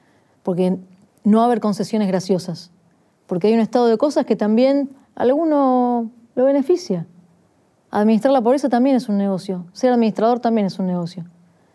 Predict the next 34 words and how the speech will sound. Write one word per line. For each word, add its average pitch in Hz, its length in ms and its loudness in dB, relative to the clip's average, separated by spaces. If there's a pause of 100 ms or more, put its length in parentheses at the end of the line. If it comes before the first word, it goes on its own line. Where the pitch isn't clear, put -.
(400)
También 208 220 2
es 208 140 -2
una 196 100 0
tranquilidad, 190 540 2
una 208 160 0
comodidad. 180 560 0 (520)
Entonces, 180 420 -12 (120)
a 190 120 0
los 185 100 0
que - 100 -2
nos 208 160 0
incomoda 220 800 2 (240)
esta 240 240 0
Argentina 202 680 0
y 190 240 2
a 190 80 0
los 185 160 0
que 185 120 -6
nos 185 160 -4
asusta 208 380 -2
la 185 80 0
Argentina 190 400 0
que 185 80 0
puede 190 200 0
venir 196 140 -2
en 190 60 -2
diez 180 180 -4
años 202 200 -2
si - 40 -10
no 185 60 -6
hacemos 185 260 -6
algo 196 200 -2
hoy, 269 160 0 (640)
bueno, 262 340 0